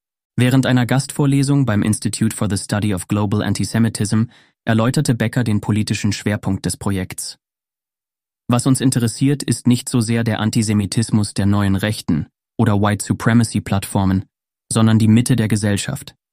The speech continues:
Denn Antisemitismus auf dem Campus, Antisemitismus von links, unter Künstlern,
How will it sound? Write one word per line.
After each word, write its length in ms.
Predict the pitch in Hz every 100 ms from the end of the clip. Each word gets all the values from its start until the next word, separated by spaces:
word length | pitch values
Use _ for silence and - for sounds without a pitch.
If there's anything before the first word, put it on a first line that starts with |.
| _ -
Denn 360 | 101 92 131 139 _ _ _ _ _ _ _ _ _ _ _ _ _ _ -
Antisemitismus 920 | 123 131 113 110 110 120 - 110 104
auf 160 | 95 -
dem 140 | 101
Campus, 580 | - 113 117 131 - - _ _ _
Antisemitismus 920 | 113 113 113 110 104 - 113 107 104
von 200 | - 101
links, 460 | 98 127 151 - - _ _
unter 260 | 117 110 104
Künstlern, 600 | - 117 - 117 120 143